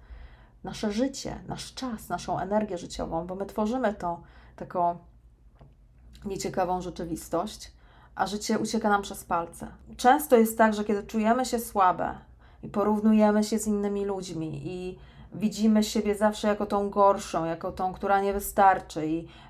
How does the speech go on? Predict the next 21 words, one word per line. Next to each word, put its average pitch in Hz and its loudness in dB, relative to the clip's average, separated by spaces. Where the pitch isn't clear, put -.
powinna 190 -2
mieć 190 -6
lepszą 196 -4
pracę 196 2
i 165 0
mąż 190 0
powinien 196 -4
więcej 196 -6
zarabiać 196 2
i 165 -10
dzieci 202 -4
powinny 196 -6
być 196 -10
fajniejsze, 202 -2
mądrzejsze 185 -4
i 165 -4
powinna 190 -6
mieć 196 -6
lepszy 202 -2
dom 202 4
i, 165 -8